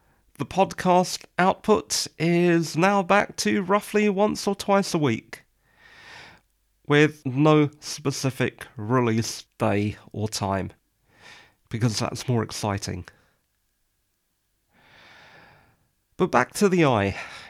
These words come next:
Yeah, crusty eye. I've read that it can be a whole host of different things, none of them serious. Although now I'm starting to suspect that, and U S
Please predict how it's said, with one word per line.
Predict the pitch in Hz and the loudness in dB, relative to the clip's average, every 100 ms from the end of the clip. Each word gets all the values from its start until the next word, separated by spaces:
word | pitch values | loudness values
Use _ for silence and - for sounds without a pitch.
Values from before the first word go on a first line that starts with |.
| - | -6
Yeah, | 190 208 190 117 87 - - - | 0 4 6 4 2 -6 -18 -18
crusty | - - 185 - - 160 | -8 -2 -2 -2 0 2
eye. | 151 147 135 - - - | 4 2 0 -8 -8 -4
I've | 185 | -2
read | - 233 180 | 2 0 0
that | - | -2
it | 165 - | -2 -2
can | 160 | -2
be | 160 | 2
a | 156 | 2
whole | 135 165 160 | 2 0 2
host | 139 151 - | 2 0 0
of | 139 | -4
different | - 147 151 - | 0 0 0 -2
things, | - 180 180 151 | 0 0 2 -2
none | - 139 165 170 | 0 4 4 6
of | 151 127 - - | 4 2 -8 -2
them | 135 131 131 131 117 - _ _ | 4 4 4 2 -2 -8 _ _
serious. | - - - 160 175 226 247 233 - - _ _ _ _ _ | -12 -2 4 6 4 2 0 -4 -12 -16 _ _ _ _ _
Although | - 202 226 226 | 0 4 6 6
now | 220 - 254 247 | 4 2 2 2
I'm | 214 | 0
starting | - 226 220 208 196 | -2 -6 -2 0 0
to | - 175 170 | 0 0 0
suspect | 160 160 151 - - 165 127 - - - | -2 -4 -4 -6 -2 -2 -2 -8 -14 -4
that, | 131 135 127 - - - - _ _ _ _ _ _ _ _ _ | 0 2 0 -2 -10 -12 -14 _ _ _ _ _ _ _ _ _
and | 127 120 110 _ _ - | 0 0 -2 _ _ -6
U | 113 117 | -2 0
S | 104 104 - | 0 -4 -10